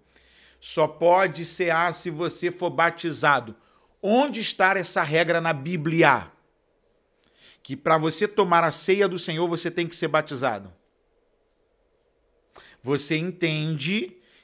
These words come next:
que primeiro Jesus se batizou, ok? João batiza Jesus, ele passa pelas águas, Jesus se apresenta pra João e João diz: "Eis o Cordeiro de Deus que tira o pecado do mundo.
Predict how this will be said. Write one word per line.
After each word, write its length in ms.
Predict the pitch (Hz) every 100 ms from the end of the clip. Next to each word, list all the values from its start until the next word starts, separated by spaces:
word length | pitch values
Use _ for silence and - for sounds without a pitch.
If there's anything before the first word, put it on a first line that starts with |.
| _
que 100 | 156
primeiro 580 | 151 185 180 175 202 220
Jesus 440 | 175 180 131 143
se 160 | - 220
batizou, 1160 | 185 170 160 214 165 170 151 160 175 190 - _ _ _ _ _ _ _ _ _ _ _ -
ok? 800 | 107 - 147 147 151 185 190 _ _ _
João 440 | 110 175 165 185 208
batiza 440 | 156 - 135 131
Jesus, 840 | 127 185 147 151 156 170 180 - - _ _ _ -
ele 160 | 139
passa 500 | 147 175 180 202 -
pelas 380 | - 175 170 139
águas, 560 | 156 160 156 175 160 - _ _ - -
Jesus 360 | 131 151 175 -
se 60 |
apresenta 760 | 180 180 175 - 190 220 214 185
pra 220 | 175 170
João 340 | 160 160 170
e 20 | 175
João 220 | 175 185
diz: 380 | 165 165 123 - - - -
"Eis 320 | 202 254 208
o 60 |
Cordeiro 460 | 220 202 170 185 202
de 100 | 160
Deus 300 | 151 175 175
que 80 | 170
tira 180 | - 180
o 40 |
pecado 360 | 180 165 160 156
do 100 | 185
mundo. 400 | 185 170 110